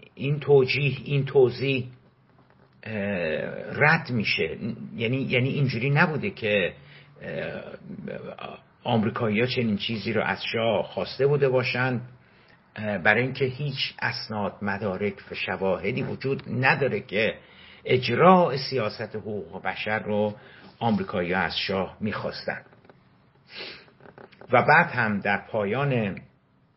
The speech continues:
اون تیکهٔ اول فیلم که دیشب به پایان رسید، اگر هم فرض بکنیم، یعنی گیریم که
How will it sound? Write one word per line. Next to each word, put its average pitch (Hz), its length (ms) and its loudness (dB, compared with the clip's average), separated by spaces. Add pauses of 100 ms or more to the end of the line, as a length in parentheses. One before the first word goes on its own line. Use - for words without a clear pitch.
(140)
اون 117 160 -2
تیکهٔ - 320 -6
اول 87 520 0
فیلم 95 360 -4
که 95 380 -4 (120)
دیشب 95 360 -4
به 95 80 -6
پایان 87 460 -6
رسید، 139 460 -2 (520)
اگر 185 320 6
هم 147 260 0 (500)
فرض 151 380 4 (1000)
بکنیم، 107 460 0
یعنی 123 180 0
گیریم 143 440 4
که 151 460 6